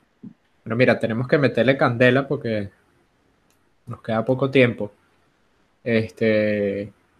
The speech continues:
y hay que hablar de Copa América también. Eh, bueno, de la Copa América yo voy a plantear este debate sencillo. Porque la verdad, bueno, ya,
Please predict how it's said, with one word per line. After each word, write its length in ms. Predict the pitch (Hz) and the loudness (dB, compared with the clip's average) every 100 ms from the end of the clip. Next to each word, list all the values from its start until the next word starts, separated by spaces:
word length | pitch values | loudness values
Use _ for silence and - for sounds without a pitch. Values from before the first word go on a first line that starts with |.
| _ | _
y 40 | 113 | -6
hay 80 | 110 | -4
que 100 | 113 | 0
hablar 260 | 120 123 127 | 2 4 4
de 40 | |
Copa 220 | 127 131 117 | 2 0 2
América 400 | 117 113 113 131 | 0 0 -2 -4
también. 480 | 113 107 113 104 - _ _ _ _ _ - - _ - | -4 0 0 -2 -8 _ _ _ _ _ -16 -16 _ -8
Eh, 680 | 113 110 110 107 104 101 101 _ _ _ _ _ | -2 0 0 -2 -4 -6 -10 _ _ _ _ _
bueno, 260 | 151 131 117 | 2 2 2
de 80 | |
la 100 | 127 127 | 0 2
Copa 180 | 147 | 2
América 380 | 175 185 185 175 | 4 6 4 4
yo 120 | 147 | 4
voy 80 | 147 | 4
a 40 | 165 | 4
plantear 320 | 143 127 135 | 2 2 0
este 180 | 131 156 | 0 0
debate 440 | 120 123 139 160 | 4 4 2 -2
sencillo. 640 | - 127 110 - 117 101 95 _ _ _ _ _ _ _ _ _ _ _ _ _ | -4 -6 -6 -2 -2 -2 -10 _ _ _ _ _ _ _ _ _ _ _ _ _
Porque 1000 | 117 - 113 113 110 110 107 107 104 110 _ _ _ _ - | -8 -6 -2 2 2 0 -4 -6 -10 -16 _ _ _ _ -4
la 100 | 110 | 0
verdad, 260 | 113 127 143 | 4 4 6
bueno, 280 | 143 113 | 4 2
ya, 480 | 104 107 110 123 127 | -2 0 2 0 -2